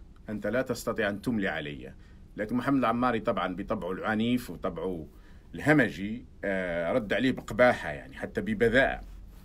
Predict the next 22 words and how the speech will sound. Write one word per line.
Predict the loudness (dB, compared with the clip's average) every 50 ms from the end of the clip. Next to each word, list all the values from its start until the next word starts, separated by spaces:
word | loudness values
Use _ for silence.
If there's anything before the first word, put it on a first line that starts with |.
| -18 -18 -18 -20 -8 0
ف، | 4
آه، | 6 6 6 6 4 2 -4 -16 -18 -18 -20 -10 -4 -2
ال-، | 0 2 2 2 0 0 -2 -4 -8 -10 -8 -8 -6 -6 -8 -10 -12 -12 -10
محمد | -8 -4 0 2 2 2 2
بوضياف | 0 -2 0 0 0 0 0
الرواية | -2 0 2 2 2 2 0
تقول | -2 -2 0 0 2 2
أنه | 2 0 0 0
طرد | 4 8 10 10 10 10 8 4 2
وطلب | -2 -2 -2 2 2 2 2 2 0
من | -2 -2 -2 -2 -2 -4
الحرس | -6 -2 2 2 4 4 2 -2 -6
الخاص | -2 0 0 0 2 0 0
أن | 2 2
يخرج | 2 2 0 -2 -4 -4 -6 -8 -10
مع | -10 -10 -10 -12 -14
محمد | -12 -8 -8 -6 -4
العماري | -4 -4 -4 -6 -6 -6 -8 -10
برا، | -12 -14 -16 -16 -18 -18 -18 -16 -6 2
ولما | 4 6 8 8 8 6
خرج | 6 6 6 6 6 6 4
مباشرة | 2 4 6 8 8 8 8 6 4 2 2 2 0 0 0 0 0